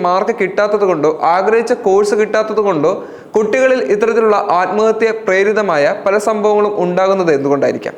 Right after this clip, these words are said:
കുട്ടികൾക്ക് തക്കതായിട്ടുള്ള ശിക്ഷണമോ അല്ലെങ്കിൽ ഇതിൻ്റെ പേരിലുള്ള വിദ്യാഭ്യാസമോ ലഭിക്കാത്തത് കൊണ്ടായിരിക്കാം കുട്ടികളിൽ ആത്മഹത്യ പ്രേരിതമാകുന്നത്. എസ് എസ് എൽ സി പരീക്ഷയ്ക്ക് ഫുൾ എ പ്ലസ് ലഭിക്കാത്തതോ അല്ലെങ്കിൽ കൃത്യമായ എ പ്ലസുകൾ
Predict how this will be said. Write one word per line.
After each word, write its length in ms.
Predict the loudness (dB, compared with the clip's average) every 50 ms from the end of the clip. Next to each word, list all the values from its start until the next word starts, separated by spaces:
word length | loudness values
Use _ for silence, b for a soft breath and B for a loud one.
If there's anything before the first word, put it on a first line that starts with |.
| -10 -6 -4
കുട്ടികൾക്ക് 400 | -4 0 0 2 2 2 2 0 0 0
തക്കതായിട്ടുള്ള 540 | -2 -2 0 0 2 2 2 2 2 0 0 0
ശിക്ഷണമോ 440 | -4 -4 -2 -2 -2 0 0 -2 -2 -2 -2 0 0
അല്ലെങ്കിൽ 340 | 2 2 2 2 0 0 0 0 0 0
ഇതിൻ്റെ 240 | 2 2 0 0 0 2
പേരിലുള്ള 420 | 2 2 2 2 2 2 2 2 0 0 -2
വിദ്യാഭ്യാസമോ 640 | -2 -2 0 2 2 2 2 2 2 0 0 0 0 0 0
ലഭിക്കാത്തത് 460 | -2 -2 -2 -2 -2 0 0 0 0 0
കൊണ്ടായിരിക്കാം 480 | 0 0 0 0 0 0 0 -2 -2 -2 B B B B B -2
കുട്ടികളിൽ 420 | 0 0 0 2 2 2 2 2 0 0 0
ആത്മഹത്യ 440 | 0 0 0 0 0 2 0 0 -2 0 0
പ്രേരിതമാകുന്നത്. 760 | 0 0 2 2 0 0 0 -2 -2 -2 -4 -6 -8 -10 -14 -16 -18 -20 -20 -20 B B B B B B B B B -2 0
എസ് 100 | 0 2
എസ് 80 | 2 2 2
എൽ 60 | 2 0
സി 40 | 0 0 0
പരീക്ഷയ്ക്ക് 460 | 0 0 0 0 0 -2 0 0 0 0 0
ഫുൾ 180 | 0 0 2 2 2
എ 20 | 2 0
പ്ലസ് 220 | -2 0 0 0 2 2
ലഭിക്കാത്തതോ 560 | 0 0 0 0 0 0 0 0 0 0 0 -2 B B B B -2
അല്ലെങ്കിൽ 320 | 0 2 2 2 2 0 0 -2 -2 -4
കൃത്യമായ 420 | -4 -2 -2 -2 0 0 2 2 2 2 2 2
എ 20 | 2 0 0
പ്ലസുകൾ 320 | -2 0 0 0 0 2